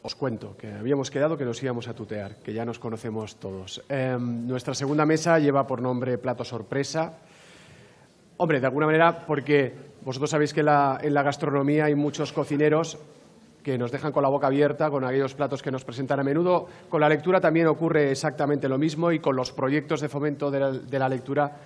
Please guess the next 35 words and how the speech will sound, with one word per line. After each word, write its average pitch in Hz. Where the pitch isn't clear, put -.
pues 123
yo 131
creo 131
que -
también, 131
porque 120
como 117
estáis 135
viendo, 143
los 123
que -
habéis 151
visto, 170
los 147
que 131
vais 139
a 160
ver 156
ahora 151
y 151
los 143
que 135
veréis 135
después, 147
la 123
mayoría 127
de 139
ellos 139
todos 143
nos 127
dejan 135
absolutamente 127
anonadados. 131
Hoy 180
vamos 151